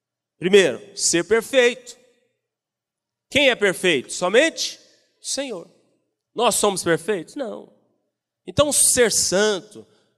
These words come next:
ter santidade, não é ser perfeito. Fica tranquilo. Ninguém é perfeito. Somente o Pai. Outra coisa, o que que não é santidade? Não é ser aquela pessoa que nunca erra. Porque nós erramos, irmãos. Quem não erra, levante a mão.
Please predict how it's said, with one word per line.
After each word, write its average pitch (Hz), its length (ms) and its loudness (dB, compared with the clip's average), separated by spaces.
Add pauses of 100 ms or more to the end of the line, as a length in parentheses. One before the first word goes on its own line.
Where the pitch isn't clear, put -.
(200)
ter 208 220 6
santidade, 160 720 -4
não 285 100 -4
é 269 80 2
ser 233 240 0
perfeito. 156 600 -10
Fica 247 180 -14
tranquilo. 214 640 -6 (1160)
Ninguém 220 340 4
é 180 40 4
perfeito. 117 640 0 (320)
Somente 175 580 2
o - 40 -2
Pai. 127 640 -2 (480)
Outra 247 360 2
coisa, 190 300 2
o - 20 -8
que 247 120 -6
que 247 120 -10
não 247 120 2
é 240 80 2
santidade? 180 680 -2
Não 254 100 2
é 262 100 2
ser 240 240 -2
aquela 202 280 -2
pessoa 208 360 0
que 240 120 -8
nunca 262 260 -6
erra. 254 480 -4 (640)
Porque 254 260 -2
nós 254 240 0
erramos, 277 500 4
irmãos. 180 720 -2 (680)
Quem 185 160 0
não 196 160 4
erra, 226 220 2
levante 214 360 -2
a 175 60 -2
mão. 135 320 -6